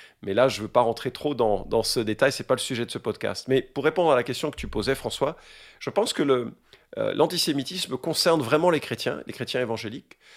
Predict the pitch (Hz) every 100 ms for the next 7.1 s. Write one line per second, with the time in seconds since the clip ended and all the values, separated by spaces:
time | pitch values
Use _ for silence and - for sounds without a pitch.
0 | - - 131 175 - 202 175 180 - 160
1 | - 147 - 190 160 - _ - _ -
2 | 117 123 135 107 - _ - 160 156 -
3 | 131 131 156 - - - - 120 143 165
4 | - - - 185 180 - 262 240 208 -
5 | 156 143 120 - 120 190 - 127 139 -
6 | 202 180 - 190 - - 139 - 107 117
7 | 262